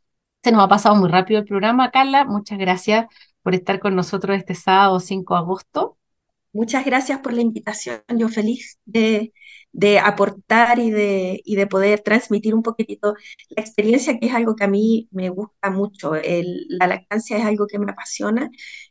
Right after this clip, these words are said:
Speaker 2: eh, el poder acompañar. Tengo millones de sobrinos, eso me encanta. <laughs> Disfruto con cada, con cada bebé que, que vamos viendo, acompañando a las madres. Eh, es algo que me, me gusta mucho. Así que es algo que disfruto y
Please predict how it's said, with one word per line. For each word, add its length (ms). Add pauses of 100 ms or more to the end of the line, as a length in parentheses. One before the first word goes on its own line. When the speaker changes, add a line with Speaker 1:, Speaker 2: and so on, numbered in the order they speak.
Speaker 2:
eh, 540
el 80
poder 240
acompañar. 640 (320)
Tengo 400 (280)
millones 500
de 80
sobrinos, 680 (340)
eso 200
me 60
encanta. 600
<laughs> 300 (280)
Disfruto 520
con 200
cada, 600
con 160
cada 360
bebé 400
que, 160 (240)
que 60
vamos 300
viendo, 320
acompañando 500
a 40
las 120
madres. 480 (400)
Eh, 400
es 140
algo 260
que 80
me, 520
me 120
gusta 300
mucho. 320 (520)
Así 160
que 80
es 60
algo 220
que 80
disfruto 560
y 420